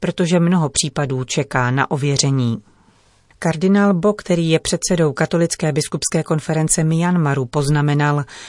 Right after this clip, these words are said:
že církev byla vtažena do boje lidu a provází ho v jeho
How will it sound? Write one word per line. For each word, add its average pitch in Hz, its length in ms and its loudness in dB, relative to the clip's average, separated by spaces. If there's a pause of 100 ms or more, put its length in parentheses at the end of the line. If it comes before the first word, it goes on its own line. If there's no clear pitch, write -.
(140)
že 165 200 2
církev 175 420 -2
byla 165 240 0
vtažena 170 500 -2
do 151 120 -2
boje 160 300 0
lidu 151 500 -2
a 170 100 0
provází 156 640 -2
ho 156 140 -2
v 143 80 -4
jeho 151 240 0